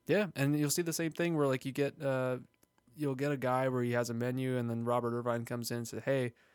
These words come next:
you gotta change your menu, man. Like, this isn't working. You gotta change the layout." And then the guy's like, "I've been doing this for twenty years. Like, I, I don't need to change it."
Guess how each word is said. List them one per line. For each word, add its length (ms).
you 80
gotta 120
change 220
your 60
menu, 260
man. 300
Like, 120
this 180
isn't 220
working. 400
You 100
gotta 140
change 200
the 80
layout." 480
And 80
then 80
the 60
guy's 260
like, 200
"I've 60
been 100
doing 140
this 100
for 80
twenty 260
years. 300
Like, 140
I, 180
I 20
don't 120
need 100
to 80
change 260
it." 140